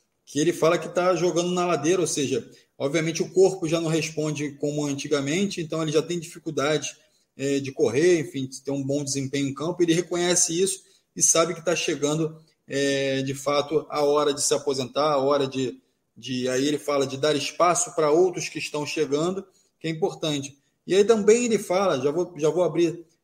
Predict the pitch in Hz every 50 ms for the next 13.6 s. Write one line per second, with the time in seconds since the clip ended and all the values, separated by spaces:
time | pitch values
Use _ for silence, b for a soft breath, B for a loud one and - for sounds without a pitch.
0 | _ - 139 139 139 135 135 135 - 175 180 175 160 165 156 - - 156 165 165
1 | 156 - 160 147 - 151 135 131 135 147 147 139 - - 147 135 - - 139 -
2 | - 131 139 175 185 - - - _ _ _ _ _ _ - 131 156 185 180 160
3 | 165 202 202 175 165 185 202 190 - - 190 190 196 202 196 170 160 180 165 170
4 | 165 151 151 165 180 175 180 185 180 190 185 190 190 185 165 - - - 202 214
5 | 226 214 170 131 113 - - - _ _ _ _ 131 143 139 170 165 156 160 156
6 | 156 151 139 - 147 135 - - 160 160 160 165 185 190 185 - - 208 202 190
7 | - - 226 214 220 - _ _ _ _ _ _ - - 202 202 208 202 - -
8 | 214 214 208 220 214 226 226 202 208 208 196 202 202 208 208 190 - 180 170 185
9 | 180 180 165 143 156 175 196 202 196 175 160 151 - - - _ _ _ - 135
10 | 156 165 175 180 170 180 170 165 - 185 180 160 139 151 165 165 151 - - 160
11 | 151 147 135 131 143 175 196 202 196 180 175 160 151 147 139 160 156 156 147 143
12 | 160 160 147 - - b b b b b b - 135 143 151 151 147 139 139 -
13 | 165 151 - - 151 151 156 156 156 151 156